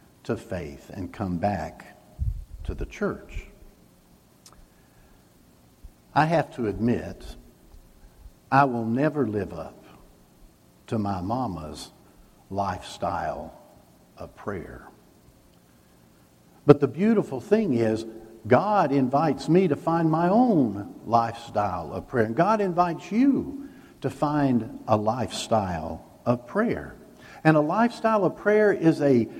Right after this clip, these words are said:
steady life and a persevering life and a hopeful life and a confident life.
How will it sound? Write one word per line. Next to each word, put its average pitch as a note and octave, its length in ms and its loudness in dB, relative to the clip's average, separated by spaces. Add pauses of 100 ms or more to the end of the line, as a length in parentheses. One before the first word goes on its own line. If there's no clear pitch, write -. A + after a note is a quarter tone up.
steady F3+ 720 6
life G#2 520 0
and C#3 300 4
a A#2 340 0 (280)
persevering E3 960 4
life D#2+ 420 0 (960)
and C3+ 120 4
a B2+ 40 2
hopeful A2+ 1080 -2
life G2+ 720 -10 (1200)
and A2 140 -4
a F#2+ 60 -6
confident F#2+ 840 -4 (360)
life. E2 420 -10